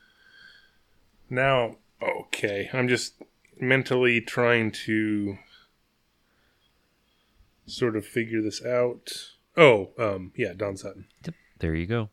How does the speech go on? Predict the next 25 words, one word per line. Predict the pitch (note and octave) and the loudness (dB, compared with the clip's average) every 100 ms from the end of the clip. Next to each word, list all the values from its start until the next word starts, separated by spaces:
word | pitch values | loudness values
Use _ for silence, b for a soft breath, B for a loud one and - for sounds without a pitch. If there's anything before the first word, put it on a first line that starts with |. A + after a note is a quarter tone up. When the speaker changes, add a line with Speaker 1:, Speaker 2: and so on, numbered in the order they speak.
| _ | _
Speaker 2:
How | - | 2
old | C3 D3+ | 4 6
was, | C#3+ F#2 G#2+ | 6 6 6
Speaker 1:
I, | |
Speaker 2:
uh, | E2+ | 6
Speaker 1:
I, | E2+ | 6
Speaker 2:
Hoyt, | B2 A#2 G2+ | 6 4 4
Hoyt | - A#2 | 2 4
Speaker 1:
I | G#2+ | 6
almost | B2 A#2 F#2 | 6 4 4
Speaker 2:
Wilhelm | F2+ D#2 | 4 2
in | D#2 | 0
that | D2+ | 0
Speaker 1:
overthought. | |
Speaker 2:
season? | - D2+ C#2+ D2+ - _ _ _ _ _ _ - | 0 -2 -4 -8 -14 _ _ _ _ _ _ -4
Speaker 1:
Okay, | B2 A#2 A2+ | 2 4 4
so | - A#2 | 2 0
let's, | A#2 B2 - - - | 2 2 0 -6 -4
let's | B2 - | -4 -4
go | C3 B2 B2+ B2 | -6 0 2 2
here. | A2 A2+ A#2 A#2 | 2 2 0 0
Um, | A2+ A2 G#2 G2 - - - - _ - _ _ - - - - - | 2 2 0 -4 -10 -18 -20 -20 _ -20 _ _ -20 -20 -20 -20 -18
so | - - B2+ | -8 -4 -2
he, | A2 - D#3+ E3 E3 E3 D#3+ - - - - - | -4 -2 0 2 0 -4 -8 -14 -20 -20 -20 -8
one, | B2 C#3+ | 0 0